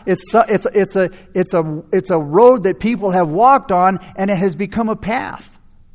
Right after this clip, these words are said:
How many times have you heard about skiers? There was just one the other day who, who ran into a tree and killed himself.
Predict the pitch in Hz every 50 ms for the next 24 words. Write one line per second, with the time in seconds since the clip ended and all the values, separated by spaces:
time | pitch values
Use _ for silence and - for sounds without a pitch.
0 | _ - - _ _ _ _ _ _ - - - _ - _ _ - - - -
1 | _ _ _ - - - _ _ _ _ _ - - _ _ _ _ _ _ _
2 | _ _ _ _ _ _ - 214 240 277 254 247 - - 247 240 247 254 220 185
3 | 208 180 202 202 190 180 220 226 220 202 208 180 185 185 180 170 98 - - -
4 | - - - - 214 220 214 175 143 131 131 135 131 - - - - - - _
5 | _ _ _ _ _ _ _ _ _ - - - 123 135 170 170 151 156 - -
6 | 180 156 - - 165 156 156 160 160 156 175 165 139 151 151 - 123 147 143 156
7 | 160 156 156 160 151 - 190 175 160 - - - 190 190 170 - 151 151 143 -
8 | 196 220 226 202 139 - - 104 104 98